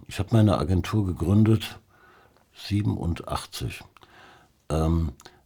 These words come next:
danach gab es noch eine Gründung, nämlich die Cross Media in Düsseldorf. Und danach ist keine Mediaagentur mehr entstanden. Ähm,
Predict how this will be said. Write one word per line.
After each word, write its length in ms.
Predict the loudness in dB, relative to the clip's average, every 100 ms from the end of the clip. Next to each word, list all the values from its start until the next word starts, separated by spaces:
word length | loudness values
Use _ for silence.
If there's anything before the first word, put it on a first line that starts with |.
| _
danach 560 | -2 2 2 2 0 0
gab 200 | -2 0
es 180 | -2 0
noch 240 | -2 0
eine 260 | 2 4 2
Gründung, 400 | 2 2 4 4
nämlich 240 | 2 0
die 140 | -2 -6
Cross 300 | -4 -4 -2
Media 380 | -2 0 -2 -2
in 120 | -2
Düsseldorf. 560 | -4 -2 -2 -2 -4
Und 180 | -6 -4
danach 280 | -2 -2 -2
ist 160 | -6 -4
keine 240 | -2 0
Mediaagentur 640 | 0 -2 -4 -4 -6 -6 -4
mehr 300 | -2 -4 -6
entstanden. 800 | -6 -4 -2 -2 -2 -4 -8 -12 _ _ _ -20 -20 -20 -20 _ _ -2
Ähm, 440 | 2 2 0